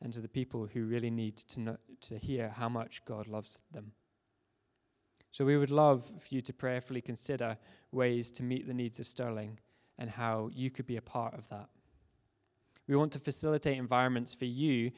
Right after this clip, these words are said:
to serve our city in practical and creative ways.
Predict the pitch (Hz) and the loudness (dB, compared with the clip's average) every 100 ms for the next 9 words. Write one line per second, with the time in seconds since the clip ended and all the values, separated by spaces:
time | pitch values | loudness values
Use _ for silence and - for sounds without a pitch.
0 | - - 131 139 131 123 120 - 139 - | -8 -10 -4 0 2 2 0 0 -6 -6
1 | 107 107 - - 120 - 123 - - 110 | -10 -12 -16 -12 -8 -4 -4 -4 -6 -6
2 | 117 - _ - 113 - 120 117 110 110 | -6 -12 _ -8 -8 -4 -2 -2 -4 -4
3 | 107 104 - | -6 -6 -10